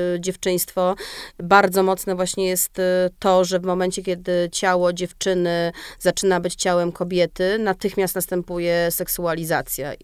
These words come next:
od której nie można uciec. Nawet jeżeli dziewczynka, która właściwie ma dziesięć, dwanaście lat, jeszcze w ogóle nie jest istotą seksualną, no to przez to, jak wygląda jej ciało,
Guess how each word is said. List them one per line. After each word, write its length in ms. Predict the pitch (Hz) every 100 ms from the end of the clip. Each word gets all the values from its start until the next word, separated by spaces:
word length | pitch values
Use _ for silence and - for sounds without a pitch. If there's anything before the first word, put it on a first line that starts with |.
| -
od 140 | - -
której 320 | 180 170 170
nie 100 | 170
można 280 | 170 175 175
uciec. 360 | 175 - 147 -
Nawet 240 | 165 170
jeżeli 320 | 175 165 165
dziewczynka, 520 | 165 165 - 190 180
która 220 | 165 165 160
właściwie 420 | 160 - 170 160
ma 220 | 156 175 - - - - -
dziesięć, 460 | 156 202 - 165
dwanaście 500 | 160 165 180 180 -
lat, 240 | 165 175 160
jeszcze 260 | 156 170
w 60 | 160
ogóle 240 | 202 202
nie 200 | 170 165
jest 240 | 160 - -
istotą 440 | 180 - 170 170
seksualną, 680 | 160 170 - 170 160 165 208
no 100 | 226
to 120 | 196
przez 260 | 180 202 180
to, 80 | 185
jak 160 | 175
wygląda 380 | 180 180 180 180
jej 160 | 170 165
ciało, 520 | - 175 170 160